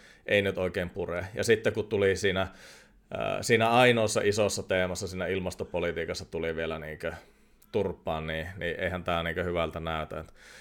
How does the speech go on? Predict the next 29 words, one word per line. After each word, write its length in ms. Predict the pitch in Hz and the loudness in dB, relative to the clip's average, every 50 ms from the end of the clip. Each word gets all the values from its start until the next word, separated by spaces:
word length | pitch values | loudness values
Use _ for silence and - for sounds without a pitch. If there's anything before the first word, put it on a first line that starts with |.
| - - - | -20 -6 -4
et, 160 | - 107 - | -2 -2 -2
et 140 | - 110 110 - - | -2 -4 -4 -4 4
hauskaa 420 | 131 147 151 143 - - 127 117 | 6 8 8 8 6 6 6 8
oli 160 | 120 131 131 | 8 8 6
kyllä 180 | 120 127 127 123 | 6 4 4 4
nähdä, 220 | 123 127 127 123 | 4 4 2 2
miten 380 | 117 110 107 110 - 110 104 104 107 117 | 2 2 2 2 2 2 2 2 2 0
S 140 | 117 - - | 0 2 2
D 120 | 110 98 | 2 2
P 200 | 95 - 107 95 | 4 2 2 2
niinkö 200 | 95 92 87 98 | 2 2 0 0
puppetmasterina, 880 | 92 - 117 104 - - 101 87 95 92 87 - - - 87 87 87 92 | 0 0 0 0 0 0 -2 0 -2 -4 -6 -4 -6 -6 -4 -4 -4 -4
et 100 | 87 - | -2 0
niin 160 | 113 110 110 | 0 2 4
huonosti 380 | 113 113 113 104 98 - - - | 4 4 4 4 2 -2 -4 -6
kun 160 | - - 95 | -6 -4 -4
ne 100 | 92 90 | -2 -2
tätä 360 | 98 90 - 98 92 90 92 - - - - - - - | -2 0 2 2 2 2 0 -4 -10 -12 -14 -14 -4 0
valtiota 540 | 113 107 101 95 101 92 90 - 101 92 90 - 104 - - 110 | 2 2 4 4 2 0 0 0 -2 -4 -4 -6 -12 -12 -6 0
hoitaa 380 | 113 110 101 95 92 - 92 87 | 2 4 4 4 2 0 -2 0
pääministeripuolueena, 1200 | - 104 101 95 92 90 90 87 - - - 92 85 - - 92 87 87 87 85 85 85 85 85 | 2 0 2 2 0 -2 -4 -4 -6 -4 -4 -4 -4 -4 -2 -2 0 0 0 0 0 -2 -2 -2
niin 200 | 87 90 92 90 - - - - - - - - | -2 -2 -2 -4 -6 -12 -20 -20 -20 -20 -4 0
miten 300 | 110 110 - 120 110 104 | 2 6 6 6 6 6
ne 100 | 104 101 | 4 2
pysty 320 | - - 117 113 - - | 4 4 2 4 2 2
usuttaan 680 | 101 104 113 107 117 110 98 - - - 90 90 87 82 - - | 4 4 4 4 4 4 2 2 0 -2 0 0 -2 -4 -8 -6
niinkö 240 | - 92 85 90 90 | -6 -2 -2 -2 2
keskustan 640 | - - 110 107 - - 101 - - - 90 85 | 4 6 6 6 4 0 -6 -6 -4 -2 -2 0
ja, 180 | 87 85 85 85 | 0 0 0 -2